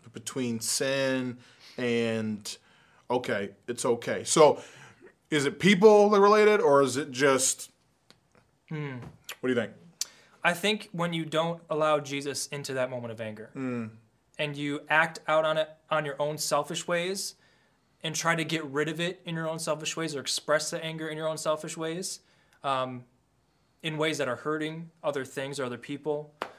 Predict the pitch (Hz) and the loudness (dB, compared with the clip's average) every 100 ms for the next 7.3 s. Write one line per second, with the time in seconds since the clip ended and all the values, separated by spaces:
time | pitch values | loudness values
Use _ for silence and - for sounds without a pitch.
0 | _ 139 123 143 160 165 160 170 170 160 | _ -6 -4 0 0 0 -2 -4 -4 -4
1 | 147 143 160 151 139 127 151 139 143 151 | -2 -2 0 0 0 -6 -8 -10 -8 -6
2 | 135 - 143 139 135 - 143 131 123 - | -6 -4 -6 -4 -6 -6 -4 -4 -6 -10
3 | - - - 147 135 120 120 - _ _ | -10 -10 -4 -4 -4 -6 -6 -14 _ _
4 | _ _ 143 131 - 135 131 127 127 120 | _ _ -10 -8 -2 -2 -2 -6 -10 -12
5 | 123 113 - - 123 113 117 113 101 - | -14 -16 -16 -14 -12 -10 -8 -8 -10 -18
6 | - 127 131 143 143 151 135 127 135 131 | -10 -6 -6 -6 -4 -4 -4 -4 -4 -4
7 | 120 101 - | -6 -10 -12